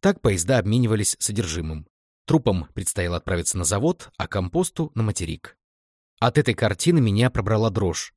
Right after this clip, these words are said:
Но я решил, что всему виной откат после снятия маски. Хотя болтушка старательно почистила ментальные заусенцы,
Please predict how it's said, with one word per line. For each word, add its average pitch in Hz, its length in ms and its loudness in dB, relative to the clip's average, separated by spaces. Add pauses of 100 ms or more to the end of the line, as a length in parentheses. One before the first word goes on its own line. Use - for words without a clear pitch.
(520)
Но 120 260 4
я 104 180 0
решил, 110 300 2
что - 140 -4
всему 120 300 0
виной 139 260 2
откат 175 640 -2
после 120 240 -2
снятия 139 420 0
маски. - 480 -2 (520)
Хотя 175 260 4
болтушка 170 460 2
старательно 139 500 2
почистила 131 580 -2
ментальные 101 520 0
заусенцы, 113 680 0